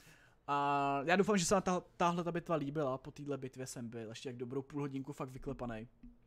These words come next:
A je to taková jedna z těch bitev, kvůli který prostě tu hru pořád hraju, že jo, někdy prostě opravdu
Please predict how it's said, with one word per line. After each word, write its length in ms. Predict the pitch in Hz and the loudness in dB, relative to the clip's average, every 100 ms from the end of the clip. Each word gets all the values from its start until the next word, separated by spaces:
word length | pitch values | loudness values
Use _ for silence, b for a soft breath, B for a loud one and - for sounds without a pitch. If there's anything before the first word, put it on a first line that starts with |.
| - - - - - - | -20 -20 -20 -20 -14 -4
A 140 | 120 | -2
je 80 | 131 | -2
to 100 | 147 | -2
taková 460 | 156 156 151 143 b b b - | -4 6 6 6 b b b 6
jedna 200 | 196 220 | 8 8
z 60 | |
těch 140 | - 190 | 6 4
bitev, 260 | 165 190 | 6 4
kvůli 180 | - 180 | 8 6
který 280 | - 139 151 | 6 4 4
prostě 240 | 143 - | 2 -2
tu 120 | 156 156 | 0 2
hru 120 | 151 | 2
pořád 300 | 151 156 143 | 4 4 2
hraju, 360 | 139 123 123 120 | 2 2 2 0
že 340 | 127 120 120 b b b b b _ _ _ - | -4 -4 -6 b b b b b _ _ _ 4
jo, 320 | 180 202 202 | 10 12 12
někdy 320 | 170 160 165 | 10 4 4
prostě 500 | 165 160 - - 156 147 143 139 139 135 147 - - | 4 4 2 2 4 4 4 4 2 0 -4 -10 -8
opravdu 760 | 151 156 160 151 143 135 131 | -6 0 2 2 0 0 -2